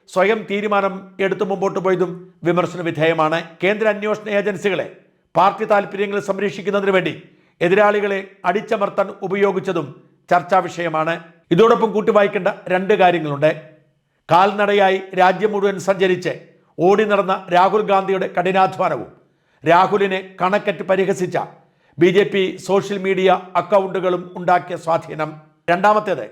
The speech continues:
രണ്ടായിരത്തി പതിനാലിൽ മോദി അധികാരത്തിലെത്താൻ ഉപയോഗിച്ചതുപോലെ തന്നെ സോഷ്യൽ മീഡിയയെ വലിയ തോതിൽ ഉപയോഗിക്കാൻ മോദി വിരുദ്ധർക്ക് സാധിച്ചു. പ്രത്യേകിച്ച് ധ്രുവ് റാട്ടിയെ പോലെയുള്ളവരുടെ കോടിക്കണക്കിന് പ്രേക്ഷകരെ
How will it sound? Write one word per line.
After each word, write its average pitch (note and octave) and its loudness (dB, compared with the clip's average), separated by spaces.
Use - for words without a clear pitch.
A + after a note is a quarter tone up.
രണ്ടായിരത്തി G3+ 0
പതിനാലിൽ G3 -2
മോദി G3+ 2
അധികാരത്തിലെത്താൻ G#3 -2
ഉപയോഗിച്ചതുപോലെ G3 -2
തന്നെ F#3+ -2
സോഷ്യൽ G#3+ 0
മീഡിയയെ G3 2
വലിയ G3 2
തോതിൽ F#3 -4
ഉപയോഗിക്കാൻ F#3 0
മോദി F#3+ 0
വിരുദ്ധർക്ക് F#3 -2
സാധിച്ചു. D#3 -2
പ്രത്യേകിച്ച് F3+ 0
ധ്രുവ് G3+ 2
റാട്ടിയെ G3+ 2
പോലെയുള്ളവരുടെ F#3+ 0
കോടിക്കണക്കിന് G3+ 0
പ്രേക്ഷകരെ G3 0